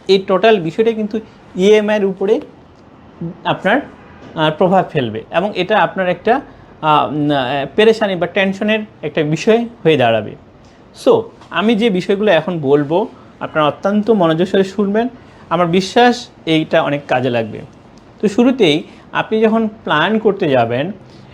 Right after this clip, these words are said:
and প্ল্যানের ক্ষেত্রে প্রথম প্ল্যান করার আগে আপনি অবশ্যই আপনার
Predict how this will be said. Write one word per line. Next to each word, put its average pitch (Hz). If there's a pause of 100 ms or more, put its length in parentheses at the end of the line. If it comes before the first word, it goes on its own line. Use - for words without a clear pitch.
(100)
and 151 (140)
প্ল্যানের 190
ক্ষেত্রে 190 (320)
প্রথম 214
প্ল্যান 185
করার 214
আগে 156 (760)
আপনি 190 (100)
অবশ্যই 175 (340)
আপনার 214